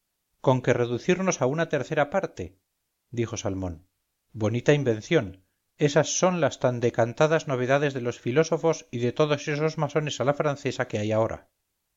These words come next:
No disputaré sobre si es conveniente o no reducir el número de conventos, dijo Castillo.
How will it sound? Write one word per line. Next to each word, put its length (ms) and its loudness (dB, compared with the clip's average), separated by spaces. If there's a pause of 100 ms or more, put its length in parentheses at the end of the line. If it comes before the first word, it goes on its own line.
(440)
No 200 4
disputaré 560 2
sobre 300 0
si 180 0
es 100 0
conveniente 640 0
o 60 2
no 160 0
reducir 440 0
el 140 0
número 300 2
de 100 -2
conventos, 760 -2
dijo 300 -4
Castillo. 560 -10